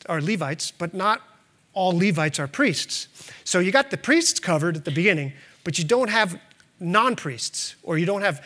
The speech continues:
just temple workers, as they're described here. Uh,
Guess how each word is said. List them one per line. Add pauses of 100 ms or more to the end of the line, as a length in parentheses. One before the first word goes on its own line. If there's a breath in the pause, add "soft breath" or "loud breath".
(140 loud breath)
just
temple (240 loud breath)
workers, (240 loud breath)
as
they're
described
here. (300 loud breath)
Uh,